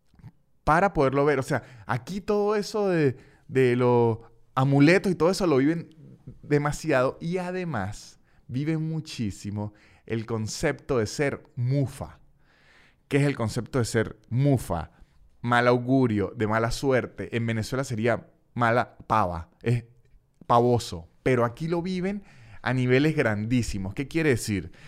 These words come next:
Si alguien se está jactando mucho de que se va a ganar, de que se va a lograr, de que se, se va a hacer y pierden, lo mufó. Él dijo que íbamos a ganar y no ganamos, lo mufó, muchachos. Y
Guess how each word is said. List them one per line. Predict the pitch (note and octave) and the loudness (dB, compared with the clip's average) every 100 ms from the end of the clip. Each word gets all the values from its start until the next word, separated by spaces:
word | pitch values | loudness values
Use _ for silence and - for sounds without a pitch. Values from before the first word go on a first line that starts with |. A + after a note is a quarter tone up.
| - | -20
Si | - - D3 | -12 -2 0
alguien | D#3 F3 | 0 -4
se | F3+ C#3+ | -8 -10
está | - C3+ | -8 -6
jactando | C#3+ C#3 - - A#2+ C#3 C#3+ C#3+ | -6 -8 -10 -16 0 2 2 0
mucho | C#3 D3 - D3+ | 0 -2 0 -2
de | C3 | -2
que | - G#2 F#2 F2+ G2+ | -4 -4 -4 -8 -10
se | - | -4
va | G2+ G#2+ | -2 0
a | |
ganar, | A#2 A#2+ A2+ F#2 - - | -2 -2 -2 -2 -6 -8
de | G#2 | -6
que | G#2+ | -4
se | A2 | -2
va | G2+ | 0
a | |
lograr, | A2+ A2 B2 A#2 F#2+ | 0 0 2 2 2
de | G2 | -4
que | A2+ | -8
se, | - - - | -12 -16 -20
se | - - - - B2 | -20 -20 -16 -2 2
va | A2+ | 2
a | |
hacer | A#2 C3 | 0 -2
y | A2 | -2
pierden, | - D#3 D#3 D3 D3+ F3 E3+ - - | -6 -2 0 0 -2 -6 -8 -18 -14
lo | - A#2+ | 0 0
mufó. | A2 G#2+ - A#2+ F2+ - _ _ _ _ _ _ | 2 -4 0 0 0 -6 _ _ _ _ _ _
Él | - D#3+ | 0 2
dijo | D#3+ F#3 F3+ | 4 4 2
que | - D3 | -2 0
íbamos | D#3 F3 | 2 2
a | |
ganar | C3+ D#3+ E3+ | 0 0 0
y | |
no | C#3+ | -2
ganamos, | C3+ E3+ F#3+ - - | -2 -2 -4 -6 0
lo | C3+ | 0
mufó, | B2 A#2 - C#3 | 0 -4 0 0
muchachos. | B2 D3+ C#3 - | 0 -4 -6 -4
Y | C#3+ C3+ | -4 -4